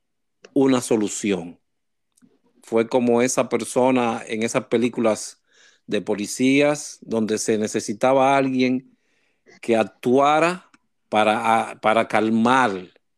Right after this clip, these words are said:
aquel tempestad y trayera la paz.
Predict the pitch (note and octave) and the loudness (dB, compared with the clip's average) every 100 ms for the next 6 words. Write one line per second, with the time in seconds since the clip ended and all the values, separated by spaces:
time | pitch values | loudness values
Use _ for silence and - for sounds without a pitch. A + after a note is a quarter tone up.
0 | _ G#2 - A#2 A2+ A#2 G#2+ - A#2 G#2 | _ -12 -2 0 2 0 -4 -2 0 0
1 | A2 G2 - B2+ C3+ - _ _ _ _ | -4 -6 -2 0 0 -2 _ _ _ _
2 | _ _ - B2+ G#2 G2+ F#2+ G2+ F#2+ F2 | _ _ -10 -6 0 2 2 2 0 -4
3 | - - - - - | -10 -10 -12 -12 -16